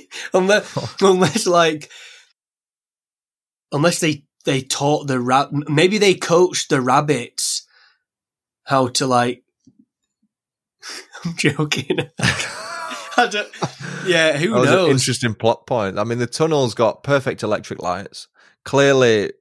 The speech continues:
Speaker 2: there must be some form of heating down there because it would be very cold underground.
Speaker 1: Oh, God, yeah.
Speaker 2: And they've all got T-shirts on, so that they're all fine.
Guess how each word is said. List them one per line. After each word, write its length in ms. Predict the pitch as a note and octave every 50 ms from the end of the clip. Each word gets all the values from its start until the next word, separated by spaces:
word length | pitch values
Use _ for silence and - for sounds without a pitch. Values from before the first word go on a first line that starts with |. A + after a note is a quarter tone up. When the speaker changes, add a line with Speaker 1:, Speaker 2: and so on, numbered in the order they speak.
| _ _
Speaker 2:
there 120 | - A2+
must 180 | A2 A2+ A2 -
be 60 | A2+
some 240 | G#2 - - C3+ B2
form 180 | - A#2+ A2+ G#2
of 120 | G2 -
heating 380 | - A#2 B2 B2 D#2 F#2 G#2 F#2
down 220 | F2+ F2+ F2 E2+
there 160 | F2 F2 F2+ F#2
because 280 | F#2 G2+ - G#2 -
it 100 | - -
would 160 | - A2 A2
be 80 | G2+ G2+
very 220 | F#2 G#2 G#2+ G#2
cold 360 | G2 - - G#2+ G#2 A2 G#2+ G2
underground. 540 | F#2 F2 E2+ E2 - D#2+ D#2+ D#2+ F2+ - -
Speaker 1:
Oh, 180 | F#3 G3 F3+
God, 340 | C#3+ - C3+ D3+ D#3 D3+ C3
yeah. 300 | C3 D3 D#3 C#3+ B2 G#2 - _ _ _ _ _ _ _ _ _ _ _
Speaker 2:
And 100 | G#2 G#2
they've 60 | G2+ G#2+
all 120 | A2+ A2+
got 120 | G#2 - -
T-shirts 460 | - C3+ C3 - - G#2 E2+ - -
on, 140 | F2+ E2 F2+
so 140 | - -
that 180 | F#2+ - F2+ -
they're 100 | A2 G#2+
all 140 | A2+ A#2+ G#2+
fine. 420 | - - G2 F#2+ E2+ F2 F#2 G#2